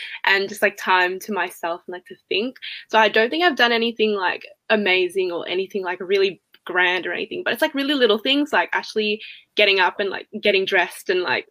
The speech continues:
not being in pajamas or work clothes. I think that kind of helps, like, get your day started. Um, also just, like, um, like, lighting a candle or, like, I don't know, just, like, really, really small things. Um, I don't know. I feel like, um, during, like, normal times, I would probably be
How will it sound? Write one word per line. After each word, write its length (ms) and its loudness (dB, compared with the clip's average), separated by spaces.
not 240 0
being 160 4
in 200 0
pajamas 540 0
or 160 -4
work 240 -2
clothes. 280 6
I 60 0
think 200 0
that 180 0
kind 160 2
of 80 2
helps, 380 -2
like, 140 -2
get 140 -2
your 100 2
day 200 2
started. 640 4
Um, 460 4
also 340 0
just, 320 -2
like, 400 0
um, 300 -4
like, 180 -6
lighting 260 4
a 40 -2
candle 680 4
or, 80 6
like, 200 4
I 100 6
don't 100 2
know, 140 0
just, 180 -8
like, 240 -2
really, 260 2
really 240 2
small 540 0
things. 420 0
Um, 320 2
I 100 4
don't 100 6
know. 60 4
I 80 4
feel 180 0
like, 240 2
um, 680 0
during, 300 6
like, 160 2
normal 340 2
times, 420 0
I 120 4
would 180 -2
probably 300 -2
be 380 -6